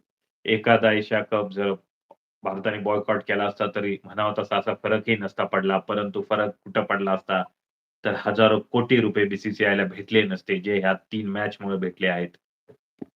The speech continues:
त्यामुळे फक्त हे जिथं तुमचा आर्थिक नफा जास्त आहे, त्याच ठिकाणी तुम्ही मॅच होऊन दिली, असं बोललं जात आहे. तर काय वाटते तुम्हाला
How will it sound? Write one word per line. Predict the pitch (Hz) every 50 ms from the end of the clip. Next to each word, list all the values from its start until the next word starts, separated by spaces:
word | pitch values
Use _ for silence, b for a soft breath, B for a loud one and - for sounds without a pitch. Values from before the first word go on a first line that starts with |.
| _ _ _ _
त्यामुळे | - 110 104 101 95 95 95 92 92 90 - _ _ _ _ _ _ _ _ _ _ _ _ _ _ _ _ _ _ _ _ _ _ _ _ _ _ _ _ _
फक्त | - 98 - - -
हे | 107 101 92 95 98 95 92 - _ _ - 95
जिथं | 101 104 101 110 104 104
तुमचा | 110 104 101 - 104 101 95 - -
आर्थिक | 104 104 - - 117 104
नफा | 104 104 98 - 110 104
जास्त | 95 104 101 98 - -
आहे, | 110 95 92 92 95
त्याच | - - 110 110 107 -
ठिकाणी | - 101 101 104 101 98 98
तुम्ही | 92 - 98 92 92 92 92 92 _ _ _ _ _ _ _ _ _ _ -
मॅच | 104 104 101 98 - -
होऊन | 110 110 110 104 95
दिली, | 98 95 92 95 92 87 87 - _ _ _ _ - _ _ _ _ _ -
असं | - - 101 95
बोललं | 101 107 107 104 101
जात | 95 - 110 98 95 -
आहे. | 90 87 87 82 82 82 _ _ _ _ _ _ _ _ _ _ _ _ _ _ _ _ -
तर | 107 - - _ -
काय | 120 120 120
वाटते | 117 110 104 - - 107
तुम्हाला | 98 107 98 95 92 92 92 90 87 85